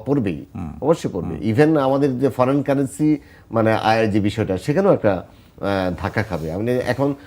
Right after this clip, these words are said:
Speaker 1: রপ্তানি যদি আমাদের ফরেন কারেন্সি আয়ের দুইটা মাধ্যম প্রধানত, একটা হচ্ছে যে প্রবাসী আয়, যেটা ফ্লোটা এখন ভালো, আর একটা হচ্ছে রপ্তানি আয়। তো এই ধরনের পরিপ্রেক্ষিতে আমাদের যে রপ্তানি আয়ে যদি ধাক্কা লাগে এবং বড় ধাক্কায়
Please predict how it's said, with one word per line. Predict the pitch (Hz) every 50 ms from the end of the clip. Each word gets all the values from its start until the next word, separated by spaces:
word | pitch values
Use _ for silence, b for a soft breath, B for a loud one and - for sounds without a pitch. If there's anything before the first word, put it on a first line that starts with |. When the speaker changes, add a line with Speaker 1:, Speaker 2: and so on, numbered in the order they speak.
| B B B -
Speaker 1:
রপ্তানি | 90 104 120 131 - - - 156 160 170
যদি | 156 165 156 160
আমাদের | 143 143 151 156 160 139
ফরেন | 127 143 143 151 147
কারেন্সি | 135 147 151 147 - 160
আয়ের | 143 143 147 135
দুইটা | 113 120 143 131 - 123
মাধ্যম | 98 85 78 69 69 - 78 71 71 69 - - - -
প্রধানত, | 104 104 98 110 101 95 82 - -
একটা | 76 73 85 87 - 104
হচ্ছে | 101 98 - - 104
যে | 92 95 92 85 - B B B -
প্রবাসী | 95 95 92 101 107 - - 127 123
আয়, | 123 131 165 175 - B B B B -
যেটা | 87 85 110 110 117 117
ফ্লোটা | - - 123 120 113 131
এখন | 123 123 139 131 113
ভালো, | 104 113 123 160 190 196 b b b b b -
আর | - 98
একটা | 95 90 107
হচ্ছে | 104 98 110 107 98 B B B B - 95
রপ্তানি | 87 107 127 127 - - 117 104 87 76
আয়। | 69 - b b b b b -
তো | - 113 113 - -
এই | - 139 135 143 135
ধরনের | 135 151 156 170 170
পরিপ্রেক্ষিতে | 165 165 160 156 151 139 160 156 - 160 156 - 160 165 160 160 B B B -
আমাদের | - - 101 110 120 120 123 123
যে | 123 135
রপ্তানি | 110 113 107 107 - - 123 127 131 120
আয়ে | 117 117 117 117 110
যদি | 107 107 107 110 92 -
ধাক্কা | - 92 92 - - - 110 107
লাগে | 95 85 92 110 110 127 120 92 78
এবং | 73 71 90 101 110 110 82 85 101
বড় | 107 113 117 117 98
ধাক্কায় | 90 92 101 - - - - 123 127 135 143